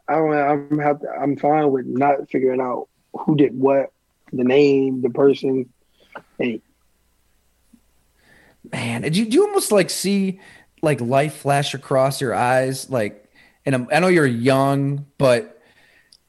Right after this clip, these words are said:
Speaker 2: you know, I know some people had that experience where, you know, a near-death experience where they, that adrenaline's pumping, like you said, and boom, across your eyes, like,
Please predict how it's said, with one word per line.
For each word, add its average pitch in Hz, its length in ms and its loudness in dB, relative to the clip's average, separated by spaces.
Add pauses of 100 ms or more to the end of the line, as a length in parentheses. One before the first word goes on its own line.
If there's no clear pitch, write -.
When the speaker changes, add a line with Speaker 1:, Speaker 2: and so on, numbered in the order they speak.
(240)
Speaker 2:
you 160 80 2
know, 156 80 4
I - 20 2
know 170 100 4
some 170 160 -2
people 147 200 -2
had 135 200 2
that 131 120 2
experience 123 800 -2
where, 110 360 -2
you 120 100 -4
know, 110 80 -2
a 113 40 -2
near-death 131 440 0
experience 113 680 -4
where 110 140 -2
they, 104 360 -4 (500)
that 131 140 0
adrenaline's 139 520 0
pumping, 123 340 -4
like 113 200 -6
you 107 60 -8
said, 113 580 -4 (580)
and 101 440 -6 (220)
boom, 147 300 -2 (640)
across 170 240 0
your 143 80 2
eyes, 120 200 0
like, - 260 -10